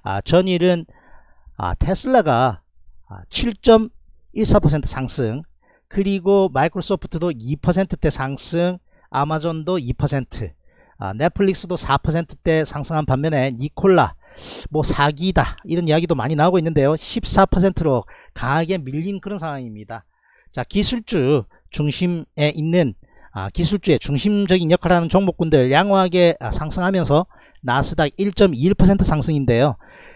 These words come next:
육십 일 반드시 지지해야 된다, 아, 그렇게 말씀드렸고 지지하는 모습 보여줍니다. 일단 양호하게 가고 있고요. 다우존스는, 아, 이십 일에 저항받고 있는 상황.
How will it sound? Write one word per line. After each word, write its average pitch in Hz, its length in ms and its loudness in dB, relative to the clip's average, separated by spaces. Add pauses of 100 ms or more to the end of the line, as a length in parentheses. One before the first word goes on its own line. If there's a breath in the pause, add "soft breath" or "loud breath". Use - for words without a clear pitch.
(160 soft breath)
육십 214 440 2
일 208 100 4
반드시 208 640 4
지지해야 196 720 4
된다, 123 400 0 (420)
아, 95 200 -10
그렇게 165 260 -6
말씀드렸고 147 800 0 (340)
지지하는 143 600 -4
모습 123 200 -4
보여줍니다. 110 560 2 (100)
일단 160 380 -2 (100)
양호하게 151 380 4
가고 170 300 4
있고요. 139 340 4 (720 soft breath)
다우존스는, 170 800 4 (120)
아, 98 440 -8 (240)
이십 160 540 -2
일에 147 300 6
저항받고 147 460 2
있는 135 140 2
상황. 117 340 0